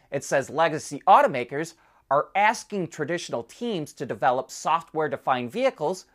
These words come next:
who have little experience doing that. Alex Partners says the legacies better radically change their business model, or they're not going to be ready for Chinese-style competition.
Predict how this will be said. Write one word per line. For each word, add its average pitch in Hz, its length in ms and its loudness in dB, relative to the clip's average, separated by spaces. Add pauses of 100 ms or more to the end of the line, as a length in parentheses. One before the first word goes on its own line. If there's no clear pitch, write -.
(200)
who 277 140 -6
have 254 220 4
little 233 380 2
experience 220 640 -2
doing 226 440 0
that. 110 280 2 (720)
Alex 147 360 4
Partners 147 460 0
says 156 380 2
the 120 140 -4
legacies 160 640 0 (280)
better 170 380 6
radically 220 640 2
change 214 500 -4
their 160 120 2
business 160 580 -2
model, 120 440 0 (260)
or 190 380 4 (420)
they're 143 160 0
not 160 380 2
going 135 240 -2
to 127 120 -10
be 110 160 -8
ready 113 380 2
for 110 220 -12
Chinese-style 120 1000 -4
competition. 110 1000 -8